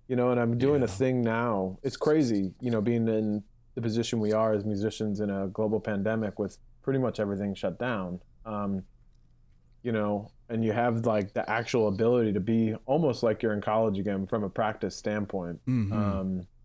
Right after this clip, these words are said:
Speaker 1: and I've just been going through the Arban's book and trying to play everything what the suggested metronome marking is, and, like, play it, like,
Speaker 2: Mm-hmm.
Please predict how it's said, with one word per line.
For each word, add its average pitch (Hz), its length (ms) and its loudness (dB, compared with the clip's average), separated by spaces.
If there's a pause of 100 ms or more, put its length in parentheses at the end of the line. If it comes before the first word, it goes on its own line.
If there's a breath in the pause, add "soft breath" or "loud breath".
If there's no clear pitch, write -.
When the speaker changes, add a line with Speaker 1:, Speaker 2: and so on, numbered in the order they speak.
(800)
Speaker 1:
and 110 400 2 (180)
I've 107 240 -2
just 131 260 0
been 139 140 0
going 120 280 2
through 120 320 0
the 110 120 2
Arban's 110 360 2
book 110 240 -4
and 101 680 -2 (640)
trying 127 340 0
to 123 60 0
play 117 340 2
everything 113 760 0
what 107 360 0 (200)
the 107 120 -4
suggested 110 580 -2
metronome 107 500 -2
marking 104 380 -2
is, 98 480 -2 (140)
and, 107 100 -6
like, 104 240 -4
play 113 220 0
it, 104 120 2
like, 101 200 0
Speaker 2:
Mm-hmm. 95 100 -4